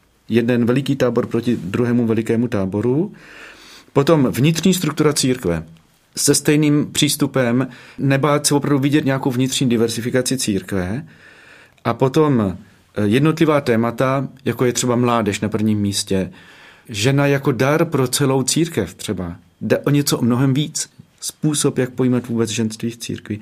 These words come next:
Mladé, potom všichni ti, kteří se necítí být součástí církve, tak, eh, je potřeba prosit a spolu s nimi nacházet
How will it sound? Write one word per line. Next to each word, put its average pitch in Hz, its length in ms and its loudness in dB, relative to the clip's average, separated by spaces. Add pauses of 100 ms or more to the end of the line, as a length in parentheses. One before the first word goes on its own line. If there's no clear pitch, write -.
(540)
Mladé, 127 600 2
potom 123 340 0
všichni 143 340 0
ti, 143 140 0
kteří 147 460 0
se - 160 0
necítí 147 560 0
být 123 440 -4
součástí 120 600 -2
církve, 107 500 -2 (420)
tak, 113 220 -2
eh, 120 40 0
je 120 260 0
potřeba 131 540 -2 (540)
prosit 156 640 2
a 107 320 -2
spolu 147 340 0
s - 120 -2
nimi 127 500 0
nacházet 139 600 -2